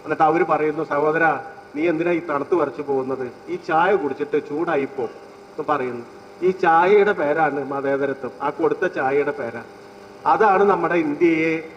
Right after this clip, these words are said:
ഉണ്ടാക്കിയ കാര്യം എന്ന് പറയുന്നത്. അവിടേക്ക് എത്തിച്ചു. ഈ ഇരുപത്തേഴിന് ഈ ഉറൂസ് ആഘോഷിച്ചതിന്റെ മൂന്ന് ദിവസം കഴിഞ്ഞപ്പോ ഗാന്ധിക്ക്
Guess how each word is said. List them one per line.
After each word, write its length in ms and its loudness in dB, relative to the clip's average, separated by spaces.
ഉണ്ടാക്കിയ 600 0
കാര്യം 260 0
എന്ന് 120 -4
പറയുന്നത്. 240 -12
അവിടേക്ക് 300 2
എത്തിച്ചു. 380 0
ഈ 100 0
ഇരുപത്തേഴിന് 540 4
ഈ 140 2
ഉറൂസ് 440 4
ആഘോഷിച്ചതിന്റെ 880 4
മൂന്ന് 200 2
ദിവസം 260 2
കഴിഞ്ഞപ്പോ 280 -2
ഗാന്ധിക്ക് 680 -2